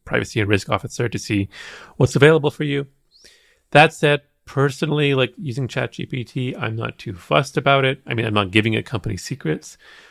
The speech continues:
but, like, my S Q L query probably isn't that material to anyone, right? The fact that I'm selecting, you know, star from customers table is not a, a, a huge risk, I think. But I would say, obviously, be, be sensible, be reasonable.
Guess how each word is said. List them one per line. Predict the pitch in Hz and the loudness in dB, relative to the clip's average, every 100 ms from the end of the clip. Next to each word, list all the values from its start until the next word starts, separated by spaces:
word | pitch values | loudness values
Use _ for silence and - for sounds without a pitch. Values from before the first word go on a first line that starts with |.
| _ _ - | _ _ 2
but, | 123 104 - - | 6 6 2 -6
like, | 110 101 _ _ _ _ | -8 -8 _ _ _ _
my | 104 | -8
S | 92 | -6
Q | 139 147 | -6 -4
L | 143 | -6
query | - 143 139 | -4 -2 -2
probably | 135 - 110 110 113 104 - | -4 -4 -4 -2 -2 -4 -8
isn't | - 98 104 | -6 -2 -2
that | 101 92 95 - | -2 -2 -2 -4
material | 107 - 104 107 117 117 | -6 -2 0 2 2 -2
to | - - | -4 0
anyone, | 110 120 131 135 135 _ _ - | 0 2 0 -2 -6 _ _ -2
right? | 127 - _ _ _ - | -2 -2 _ _ _ -4
The | - | 4
fact | 113 110 | 4 4
that | |
I'm | 110 | -4
selecting, | - - 110 - 120 101 104 | -4 0 0 2 -2 -2 -2
you | 117 | -2
know, | 95 92 90 _ _ - | 0 -2 -6 _ _ -12
star | - 107 101 | 0 2 2
from | - 98 | 0 -6
customers | - 98 - 117 117 110 | -6 -6 -2 -2 -2 -4
table | - 123 123 127 | 0 0 0 -2
is | 131 92 | -4 -2
not | 101 107 - - - - - _ _ _ - | -2 -2 -2 -8 -20 -20 -20 _ _ _ -8
a, | - | -4
a, | 117 - 127 - - | -4 -6 -12 -10 -8
a | |
huge | 101 123 - | -4 -2 2
risk, | 120 - - - | 2 2 -6 -6
I | |
think. | - 160 - _ _ - | 0 0 -2 _ _ 6
But | 131 | 6
I | |
would | 117 | 6
say, | - | 0
obviously, | 143 143 - | 0 0 -2
be, | 113 110 90 - | -4 -6 -8 -8
be | 131 | -4
sensible, | 127 117 123 113 104 | -2 -2 -2 -2 0
be | 113 | 0
reasonable. | 104 101 113 101 101 | -2 -2 -2 -2 -2